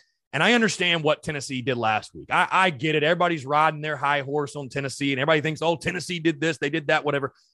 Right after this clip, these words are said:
Guys, let's not lose sight of the fact that Tennessee's got a slew of issues, and they beat a very, very bad Missouri team. Meanwhile, can South Carolina do enough offensively?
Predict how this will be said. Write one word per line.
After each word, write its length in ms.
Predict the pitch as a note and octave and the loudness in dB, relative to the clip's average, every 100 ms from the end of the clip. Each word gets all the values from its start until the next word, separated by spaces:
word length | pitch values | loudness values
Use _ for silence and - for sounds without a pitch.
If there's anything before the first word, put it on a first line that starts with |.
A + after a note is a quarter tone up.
| _ _ _ _ | _ _ _ _
Guys, 280 | B2+ G2 - _ _ - | -2 -2 -6 _ _ -2
let's 300 | D3+ - C#3 | -2 -2 -4
not 180 | A#2+ G#2 | -4 -4
lose 180 | G2+ | -8
sight 220 | - A2+ G#2 | -4 -4 -4
of 60 | |
the 60 | F#2+ | -4
fact 220 | A2 G2+ | -4 -4
that 120 | G#2 | -6
Tennessee's 340 | B2 A2 G#2+ G2 | -8 -10 -10 -6
got 160 | G2+ | -6
a 60 | G2+ | -6
slew 420 | - - B3+ A#3+ | -8 -2 2 4
of 60 | G#3 | 6
issues, 420 | G3+ G3 G3+ F3 | 4 2 0 0
and 240 | D3+ D3+ | 0 0
they 120 | D3+ D3+ | 0 0
beat 160 | D3+ | 0
a 120 | D3 | 0
very, 540 | C3+ A2 C#3 D3 D3 C#3 | -2 -4 -2 0 -2 -6
very 420 | A#2 C3 C3 B2+ F#2 | -2 0 0 -4 -8
bad 540 | - D#3+ B2+ A2 A2 B2+ _ _ _ _ _ _ | -2 0 2 -2 -4 -8 _ _ _ _ _ _
Missouri 380 | - D3+ D3 D3+ | -6 -2 2 2
team. 180 | F3+ F#3 - - | 2 0 -4 -4
Meanwhile, 800 | D#3 D#4 F4 C4+ A#3 D#3+ G#2 - _ _ _ | 4 6 6 4 6 4 2 -8 _ _ _
can 200 | - D#3+ | -10 -8
South 420 | - F#3+ A3+ - | -6 0 0 0
Carolina 500 | - G#3 G3+ G#3 G3+ | -4 -2 0 0 0
do 220 | D#3 G3 | 0 0
enough 340 | E3+ F3 E3+ E3 | 0 0 -2 -2
offensively? 480 | D#3 - E3+ B2+ | -6 -6 -8 -8